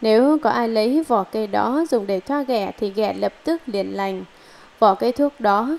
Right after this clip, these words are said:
lấy rồi liền sinh ra, chọn không thể lấy hết được. Đại Bồ Tát từ Bồ Đề Tâm sinh ra cây Nhất Thiết Trí Huệ cũng lại như thế, lấy không hết, dùng không cạn. Nếu có ai thấy được Bồ Tát mà sinh niềm tin thì ghẻ nghiệp phiền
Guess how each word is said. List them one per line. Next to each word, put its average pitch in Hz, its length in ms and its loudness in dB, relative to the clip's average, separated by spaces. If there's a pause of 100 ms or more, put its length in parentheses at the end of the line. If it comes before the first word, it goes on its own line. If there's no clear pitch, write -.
lấy 233 200 0
rồi 226 280 2
liền 196 260 -2
sinh 294 280 -4
ra, 294 340 0
chọn - 180 -2 (100)
không 269 160 0
thể 208 240 -2
lấy 196 240 -4
hết 311 240 -4
được. 196 220 0 (540)
Đại 208 240 -2
Bồ 196 140 0
Tát 320 340 -2 (100)
từ 196 220 0
Bồ 196 220 -4
Đề 196 240 -2 (100)
Tâm 269 280 0 (180)
sinh 220 240 -4
ra 220 140 -2
cây 208 260 -4
Nhất 226 220 -6
Thiết 294 200 -4
Trí 214 180 -6
Huệ 269 300 0 (420)
cũng 269 320 2
lại 269 180 0
như 226 140 -2
thế, 226 380 -2 (100)
lấy 214 300 -2
không 220 220 0
hết, 302 340 -4
dùng 185 320 -2
không 202 220 0
cạn. 220 260 -2 (760)
Nếu 233 440 4
có 226 100 0
ai 233 220 -2
thấy 240 340 -2
được 240 180 -2
Bồ 196 180 -2
Tát 330 420 -6
mà 214 260 -8
sinh 277 240 -10
niềm 202 300 -12
tin 302 240 -6 (100)
thì 226 160 -8
ghẻ 202 160 -8
nghiệp 196 280 -10
phiền 202 180 -6